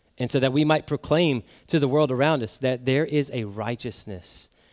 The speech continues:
that you have manifested apart from works of the law, the righteousness that comes through faith in Christ.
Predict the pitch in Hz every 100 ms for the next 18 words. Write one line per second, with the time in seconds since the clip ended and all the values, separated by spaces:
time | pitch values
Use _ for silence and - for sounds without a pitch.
0 | _ _ 117 113 117 117 107 110 110 -
1 | 107 - 104 - - - 117 - 107 101
2 | 98 - 104 95 95 95 - _ _ _
3 | _ - 104 113 - - 107 - 87 -
4 | 113 101 - - 120 - - 110 98 95
5 | - - _ _ _ _ _ - 95 -
6 | 95 85 - - -